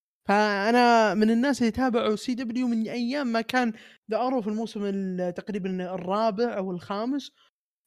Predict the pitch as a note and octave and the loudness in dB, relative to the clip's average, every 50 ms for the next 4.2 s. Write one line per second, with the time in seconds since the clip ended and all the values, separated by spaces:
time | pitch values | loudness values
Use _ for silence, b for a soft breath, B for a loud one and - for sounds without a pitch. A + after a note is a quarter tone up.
0 | _ G3 F#3+ F#3 F#3 G3 G3+ G3+ F#3+ F#3 F#3 F3+ F3+ E3+ E3+ F3+ G3 G#3+ A3+ A#3 | _ -4 -2 -2 -2 0 0 0 0 0 -2 -2 -4 4 8 10 12 12 12 10
1 | A3+ F3 F#3 G3 E3+ - D#3+ E3+ F3+ G#3 A#3 B3 C4+ C4+ A#3+ - - - G#3+ F#3 | 10 10 8 8 8 8 6 6 6 8 8 8 6 6 4 0 -4 -4 -4 -2
2 | G3 G#3 A3 - A3 G#3+ - G#3 F#3+ F#3 F3+ F3 F3 F3 F3 F3 - - - - | 0 0 0 0 -2 -2 0 0 -2 -2 -2 -2 -2 -4 -4 -6 -10 -14 -20 -20
3 | _ _ _ _ F#3+ F#3+ F3+ E3+ G3+ B3 B3+ A3+ G3 F3+ F#3 - G3 F#3+ F#3 F#3+ | _ _ _ _ -16 -14 -10 -4 -2 0 0 0 0 -2 -2 -2 -4 -4 -4 -4
4 | D#3 F3 E3+ E3 | -6 -6 -8 -8